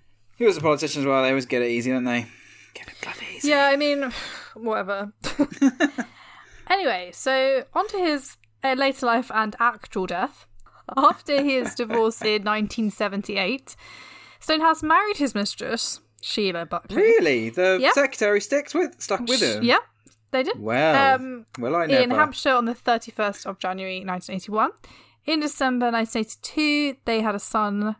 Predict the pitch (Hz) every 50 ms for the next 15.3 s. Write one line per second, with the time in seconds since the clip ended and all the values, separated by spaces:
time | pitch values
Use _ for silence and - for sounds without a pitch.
0 | _ - - 196 190 185 185 196 - - 185 170 170 170 - 139 120 110 - -
1 | 147 165 180 180 - - - _ - 170 175 170 160 143 131 113 117 110 104 101
2 | 95 98 101 101 107 - _ _ _ - - 233 - 226 - - - - 233 226
3 | 233 220 202 - - 208 190 - - - - - - - 214 - - - _ _
4 | _ _ _ - 120 - 139 127 120 113 - - 131 123 117 123 117 113 117 -
5 | - 120 107 104 107 - 120 98 - 110 110 107 110 113 113 113 110 110 113 120
6 | - - 523 480 - - 339 320 - - 269 294 277 - - _ _ _ _ _
7 | _ _ _ _ _ _ _ - - - 127 131 131 131 135 139 127 135 160 175
8 | 180 196 208 208 190 180 160 151 156 156 156 151 151 151 147 147 147 143 139 139
9 | 131 - - 175 185 - - - 98 90 90 92 92 - - - 208 233 214 -
10 | - 214 208 208 202 196 190 196 196 190 185 185 185 185 - 104 101 - - -
11 | - 220 220 - _ - - 262 247 - - 330 320 311 294 - 262 220 220 -
12 | 226 202 190 190 185 - - 208 202 202 202 202 220 269 349 392 370 349 370 -
13 | - _ - - - - 285 269 262 254 262 - 240 233 226 - 247 220 214 214
14 | 220 220 214 214 240 254 240 - - - - 190 180 123 110 - 208 220 220 247
15 | 277 339 370 359 -